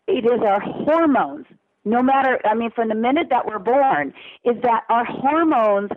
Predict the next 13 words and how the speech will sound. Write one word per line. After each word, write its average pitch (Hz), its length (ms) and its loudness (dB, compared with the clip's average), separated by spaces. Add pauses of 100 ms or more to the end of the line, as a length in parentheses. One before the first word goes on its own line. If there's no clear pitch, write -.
(160)
are 214 140 2
really 285 400 0
the 226 140 0 (120)
C 247 60 -4 (180)
E 208 60 2
Os 185 240 2
of 180 120 -2
our 170 100 0
bodies. 160 540 -2
They 190 120 2
control 214 600 0
things. 135 300 -4 (420)
And 220 160 -2